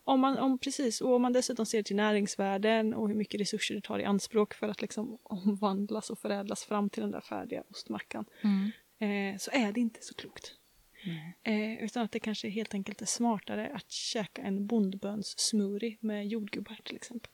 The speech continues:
Speaker 1: Något stort som exempel där.
Speaker 2: Oj. Ja.
Speaker 1: Och det är ju betydligt lättare att odla bondbönor och jordgubbar och stoppa i frysen och stoppa ner i en mixer.
Speaker 2: Mm.
Speaker 1: Och bara gojsa runt trettio sekunder och sen svepa den.
Speaker 2: Bondbönssmoothie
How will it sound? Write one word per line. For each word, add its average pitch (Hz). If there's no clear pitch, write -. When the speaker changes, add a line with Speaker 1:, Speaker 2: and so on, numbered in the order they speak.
Speaker 1:
Något 226
stort -
som 233
exempel 220
där. 240
Speaker 2:
Oj. 226
Ja. 196
Speaker 1:
Och 240
det 247
är 302
ju 339
betydligt 247
lättare -
att 247
odla 208
bondbönor 202
och 196
jordgubbar -
och -
stoppa -
i 208
frysen -
och -
stoppa -
ner 208
i 208
en 208
mixer. -
Speaker 2:
Mm. 233
Speaker 1:
Och 220
bara -
gojsa 214
runt 214
trettio 233
sekunder 214
och 226
sen -
svepa -
den. 294
Speaker 2:
Bondbönssmoothie 175